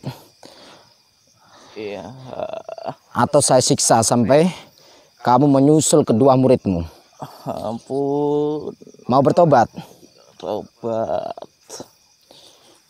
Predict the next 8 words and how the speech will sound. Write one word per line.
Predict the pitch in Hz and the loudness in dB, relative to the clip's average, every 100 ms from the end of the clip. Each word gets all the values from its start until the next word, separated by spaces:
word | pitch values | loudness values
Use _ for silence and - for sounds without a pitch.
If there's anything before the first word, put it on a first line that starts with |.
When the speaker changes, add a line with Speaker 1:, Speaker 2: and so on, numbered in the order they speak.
| _ _ _ _ _ _ _ _ _ _ _ _ _ - | _ _ _ _ _ _ _ _ _ _ _ _ _ -2
Speaker 2:
Yakin | 127 - 175 165 | -2 2 4 4
kamu | 139 151 151 | 4 2 4
mau | 143 143 | 4 4
bertobat? | 127 143 123 98 - | 4 2 2 2 0
Speaker 1:
Yakin. | 110 80 - - 127 127 131 131 123 101 - | -4 -4 -6 -12 -8 -6 -6 -8 -10 -10 -2
Speaker 2:
Jika | 117 220 - 240 | 2 4 4 4
kamu | 226 214 196 | 6 4 4
bertobat, | 196 214 160 139 151 | 6 6 6 4 4